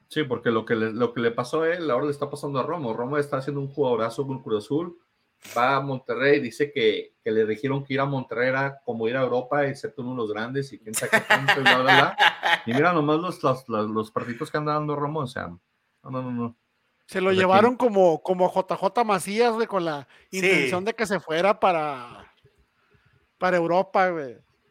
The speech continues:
Speaker 2: Así
Speaker 1: No,
Speaker 2: que
Speaker 1: no,
Speaker 2: "Ven
Speaker 1: no,
Speaker 2: para
Speaker 1: eh.
Speaker 2: acá y te llevamos a Europa".
Speaker 1: No, le
Speaker 2: Pues
Speaker 1: dijeron
Speaker 2: sí,
Speaker 1: que jugar en Rayados
Speaker 2: Chivas
Speaker 1: era como
Speaker 2: cumplió,
Speaker 1: jugar en
Speaker 2: güey.
Speaker 1: Europa.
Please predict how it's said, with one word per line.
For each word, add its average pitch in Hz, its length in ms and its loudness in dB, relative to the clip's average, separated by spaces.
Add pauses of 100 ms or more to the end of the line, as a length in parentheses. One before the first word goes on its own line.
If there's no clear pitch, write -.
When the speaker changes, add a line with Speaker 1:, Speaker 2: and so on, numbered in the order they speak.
(640)
Speaker 2:
Así 151 120 -12
Speaker 1:
No, 196 80 -4
Speaker 2:
que 202 80 0
Speaker 1:
no, - 40 -2
Speaker 2:
"Ven 202 160 0
Speaker 1:
no, - 60 -4
Speaker 2:
para 330 160 4
Speaker 1:
eh. 262 40 4
Speaker 2:
acá 330 440 2 (100)
y 220 80 -6
te 202 180 0
llevamos 220 400 2
a 302 40 2
Europa". 202 440 -2 (560)
Speaker 1:
No, 160 240 10
le 117 100 8
Speaker 2:
Pues 117 60 2
Speaker 1:
dijeron 160 160 6
Speaker 2:
sí, 240 60 6
Speaker 1:
que 392 80 10
jugar 139 160 8
en - 80 0
Rayados 139 240 6
Speaker 2:
Chivas 453 80 10
Speaker 1:
era - 80 8
como 277 140 4
Speaker 2:
cumplió, 220 180 8
Speaker 1:
jugar 294 100 12
en 453 60 6
Speaker 2:
güey. 480 100 10
Speaker 1:
Europa. - 480 0